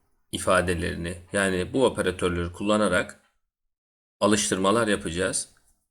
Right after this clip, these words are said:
Bundan önceki videolarda bunları ayrı ayrı kullanıyorduk. Şimdi üçünü birlikte tek proje üzerinde konuşacağız. Örneğin bu durumda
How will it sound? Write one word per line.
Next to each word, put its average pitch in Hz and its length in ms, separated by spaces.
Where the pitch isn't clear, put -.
Bundan 110 260
önceki 110 400
videolarda 90 760
bunları 110 300
ayrı 101 300
ayrı 92 240
kullanıyorduk. 87 680
Şimdi 123 300
üçünü 127 460
birlikte 113 540
tek - 280
proje 95 320
üzerinde 85 480
konuşacağız. 87 680
Örneğin 123 460
bu 127 120
durumda 101 520